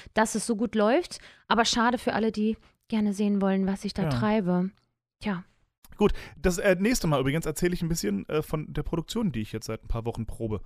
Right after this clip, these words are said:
Speaker 1: Ja.
Speaker 2: Das haben wir jetzt noch gar nicht besprochen.
Speaker 1: Ist das das Weihnachtsding?
Speaker 2: Ist das Weihnachtsding.
Speaker 1: Mhm.
Speaker 2: Und,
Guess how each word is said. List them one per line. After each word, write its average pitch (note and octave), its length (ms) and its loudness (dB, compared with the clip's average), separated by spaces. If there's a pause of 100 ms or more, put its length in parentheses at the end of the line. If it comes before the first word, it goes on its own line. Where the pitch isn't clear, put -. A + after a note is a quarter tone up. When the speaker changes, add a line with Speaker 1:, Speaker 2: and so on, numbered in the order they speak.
(160)
Speaker 1:
Ja. G3+ 100 2
Speaker 2:
Das E3 80 2
haben E3+ 100 4
wir D#3+ 60 2
jetzt D3+ 80 -4
noch D3 120 -2
gar B2 120 -2
nicht A#2 120 -4
besprochen. G2+ 320 -6 (100)
Speaker 1:
Ist G#3 140 -2
das A#3 100 2
das A#3+ 160 4
Weihnachtsding? A3 560 2 (500)
Speaker 2:
Ist C3 140 -2
das B2 100 0
Weihnachtsding. F3+ 520 4
Speaker 1:
Mhm. C4+ 160 6
Speaker 2:
Und, - 160 -6